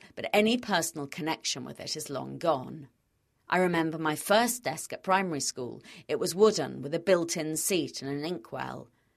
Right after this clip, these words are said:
The lid lifted up, and on its underside all its occupants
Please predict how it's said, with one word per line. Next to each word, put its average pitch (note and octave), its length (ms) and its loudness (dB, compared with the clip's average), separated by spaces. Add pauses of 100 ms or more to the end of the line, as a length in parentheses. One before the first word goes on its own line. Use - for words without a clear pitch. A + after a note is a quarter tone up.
(140)
The D#3 80 -2
lid D3 280 -2
lifted C#3 380 -6
up, C#3+ 320 2 (400)
and F#3 100 0
on G#3+ 160 6
its - 160 0
underside E3+ 640 0
all G#3 200 6
its - 160 -2
occupants - 720 -4